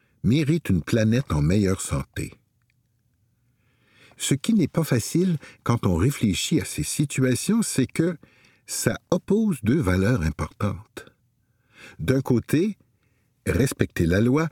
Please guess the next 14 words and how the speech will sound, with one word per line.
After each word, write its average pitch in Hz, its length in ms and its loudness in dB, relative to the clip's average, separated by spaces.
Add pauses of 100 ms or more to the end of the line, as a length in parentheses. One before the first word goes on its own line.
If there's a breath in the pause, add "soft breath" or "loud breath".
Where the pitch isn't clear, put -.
(320 loud breath)
permet 180 400 2
à 156 80 2
notre 90 320 0
société 127 600 -2
de 101 120 0
fonctionner 135 720 0 (300 loud breath)
et 208 160 2
de 151 140 2
ne 151 80 2
pas 147 200 0
basculer 101 560 0
dans 82 160 0
le 76 80 0
chaos 104 640 0